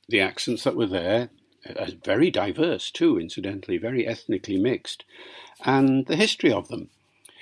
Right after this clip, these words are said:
And in the West Midlands, they decided to explore this question of,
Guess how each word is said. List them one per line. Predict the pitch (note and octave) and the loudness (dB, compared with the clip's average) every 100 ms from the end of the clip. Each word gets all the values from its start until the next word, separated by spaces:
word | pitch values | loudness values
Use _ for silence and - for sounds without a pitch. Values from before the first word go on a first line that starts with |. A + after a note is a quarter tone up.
| - | -4
And | A2+ | 4
in | C3+ | 8
the | D#3+ | 8
West | C3+ D3+ | 8 4
Midlands, | - D#2+ G#2 B2+ C3+ | 0 0 2 4 2
they | - B2 | 2 0
decided | B2+ A2+ G2 F#2+ | 0 0 0 -2
to | - G#2 | -2 -4
explore | - - F#3+ D#3+ E2 | -4 0 4 4 4
this | F2+ | -4
question | - C#3 - - F#2+ - _ | -2 -4 -2 -4 -6 -8 _
of, | A2 G#2+ G2 - | -2 -2 -4 -12